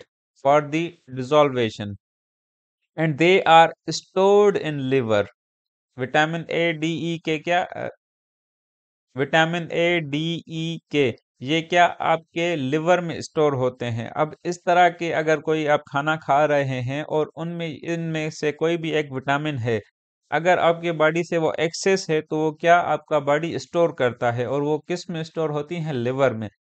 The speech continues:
And vitamin B complex and vitamin C, they are not stored in human body। Very important point। ये अगर आप बॉडी के रिक्वायरमेंट से ज्यादा इनटेक करते हैं, तो ये आपके यूरिन के through क्या निकल जाते हैं।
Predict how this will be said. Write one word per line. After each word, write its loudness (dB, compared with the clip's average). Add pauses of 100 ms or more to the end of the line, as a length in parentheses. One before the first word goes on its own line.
(140)
And -8
vitamin -2
B -2 (120)
complex -2
and -8
vitamin -4
C, -6 (260)
they 0 (120)
are 4
not 2 (200)
stored 0
in -6 (180)
human -6
body। 4
Very 0
important 0 (100)
point। -4 (340)
ये -2
अगर 4
आप 8 (840)
बॉडी 2
के 0
रिक्वायरमेंट 0
से -4
ज्यादा 2
इनटेक -2
करते 0
हैं, -4
तो -4
ये -2
आपके 0
यूरिन -4
के -2
through -8
क्या -4
निकल -4
जाते -2
हैं। -10